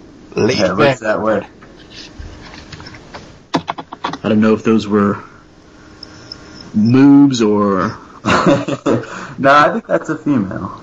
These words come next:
Speaker 3: Yeah. That's what I was like, "Oh, okay, I wanna, can't wait to see where that goes, to see a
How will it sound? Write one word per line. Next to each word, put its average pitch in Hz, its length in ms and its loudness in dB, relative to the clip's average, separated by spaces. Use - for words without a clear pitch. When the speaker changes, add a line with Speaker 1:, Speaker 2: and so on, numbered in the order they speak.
Speaker 3:
Yeah. 82 500 -2
That's 120 240 0
what 104 200 2
I 110 100 2
was 101 180 -2
like, 60 140 -4
"Oh, 165 360 4
okay, 135 360 0
I 143 60 2
wanna, 123 300 0
can't 143 160 -2
wait 139 100 0
to - 60 -4
see 147 180 4
where 139 120 6
that 143 200 2
goes, 113 420 -2
to - 100 -10
see 113 220 2
a 101 60 0